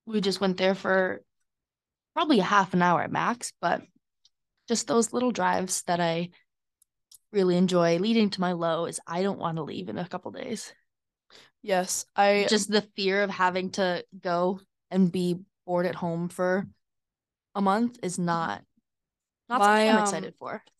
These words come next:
Speaker 2: friends from home texted in our group chat today, and they were like, "When does everyone come back? Like, I'm so bored," 'cause one of them still lives at home. And everyone's like, "Oh my God, like, I can't wait to come back." And I was like,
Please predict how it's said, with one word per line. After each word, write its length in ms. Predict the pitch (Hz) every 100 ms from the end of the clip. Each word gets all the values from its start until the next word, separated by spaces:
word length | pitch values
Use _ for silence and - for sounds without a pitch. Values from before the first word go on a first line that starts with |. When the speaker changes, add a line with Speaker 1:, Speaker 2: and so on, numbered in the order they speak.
| -
Speaker 2:
friends 180 | 220 214
from 120 | 208
home 180 | 202 196
texted 460 | 190 190 - 196 190
in 160 | 190
our 160 | 185 180
group 220 | 185 180
chat 220 | - 190
today, 360 | - 196 208 208 _ _ -
and 280 | 202 196 190
they 60 |
were 80 | 196
like, 160 | 196 196
"When 240 | 202 208 208
does 200 | 202 196
everyone 320 | 190 196 190
come 200 | 196 190
back? 200 | 185 190
Like, 140 | 185
I'm 140 | 185 190
so 220 | 196 190
bored," 380 | 185 185 175 175
'cause 180 | 190
one 140 | 185 180
of 100 | 180
them 380 | 180 - 214 - _
still 220 | - 190
lives 200 | 170 185
at 100 | 190
home. 280 | 202 202 220 - _ _ _ - - - -
And 560 | 214 196 180 175 - - _ _ _ _ 202
everyone's 320 | 202 202 196
like, 140 | 202 -
"Oh 80 | 196
my 140 | 190
God, 140 | 190 180
like, 120 | 185
I 40 | 196
can't 300 | - - -
wait 180 | 196
to 100 | - 208
come 160 | 202
back." 220 | 196 196
And 100 | -
I 20 | 196
was 100 |
like, 140 | 196